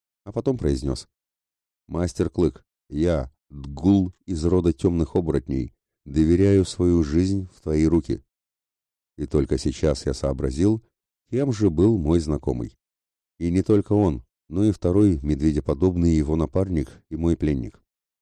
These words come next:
Они были какими-то темными оборотнями, как и тот, кто дал сейчас Клыку свою клятву. Кстати, клятва, данная первым бойцом,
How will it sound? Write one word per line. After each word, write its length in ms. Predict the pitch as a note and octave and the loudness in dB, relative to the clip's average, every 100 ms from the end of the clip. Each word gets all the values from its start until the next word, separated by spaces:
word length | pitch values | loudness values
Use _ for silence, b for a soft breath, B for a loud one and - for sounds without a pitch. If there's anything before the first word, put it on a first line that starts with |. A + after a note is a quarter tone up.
| _ _ - | _ _ -14
Они 260 | C#2+ D#2 | -6 -2
были 340 | C#2+ E2 D#2+ D2 | 2 2 2 0
какими-то 580 | D#2 - D2+ C#2+ D#2 C2+ | -2 -6 -4 -2 -2 -4
темными 600 | _ F2+ E2+ D#2 D#2 - | _ -6 -2 -2 -2 -4
оборотнями, 680 | G2 D#2+ C2 - B1+ A1+ A#1 _ _ _ - | -4 -4 -6 -6 -10 -10 -12 _ _ _ -12
как 180 | A#2 - | -10 -6
и 60 | |
тот, 300 | G#2 A#2+ A#2+ _ _ | 0 0 -2 _ _
кто 160 | - D#2+ | -8 -8
дал 220 | C#2+ F2 | 0 -2
сейчас 360 | - F2 E2 - | -2 -4 -4 -4
Клыку 520 | D#2 D2+ - G#2 G#2+ _ | -6 -6 0 0 0 _
свою 320 | - D2 D2+ | -10 -2 -2
клятву. 460 | - C2+ B1+ A#1+ - _ _ _ _ _ _ | -2 -4 -4 -8 -12 _ _ _ _ _ _
Кстати, 380 | - G#2+ F#2+ F#2 | -6 -2 0 -2
клятва, 440 | G2 A#2 B2 C3 | 0 -2 0 -2
данная 420 | G2+ G#2 G#2 G2+ | 2 0 2 0
первым 400 | - G2+ F#2+ F#2+ | 2 2 2 2
бойцом, 460 | F#2 F#2+ - F#2+ | 0 0 0 -2